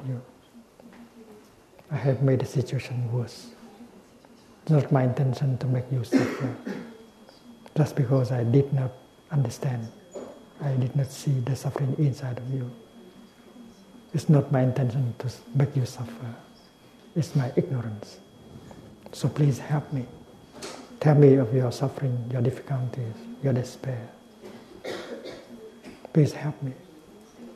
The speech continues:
If you don't help, who will help me?" She was able to talk like that. And her husband began to cry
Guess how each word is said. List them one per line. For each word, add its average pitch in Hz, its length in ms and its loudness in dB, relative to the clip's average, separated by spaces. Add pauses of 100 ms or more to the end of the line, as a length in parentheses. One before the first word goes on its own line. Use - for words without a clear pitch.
(120)
If 143 100 6
you 139 140 8
don't 135 180 6
help, 135 240 0 (460)
who 156 220 6
will 135 120 8
help 120 280 -6
me?" 120 100 -2 (640)
She 160 140 8
was 151 200 10
able 131 400 6 (280)
to - 80 -2
talk 123 260 -8
like 110 220 -6
that. 107 180 -10 (3500)
And 135 180 6
her 127 140 4
husband 131 540 2
began 127 240 4
to 120 100 -4
cry 117 540 -8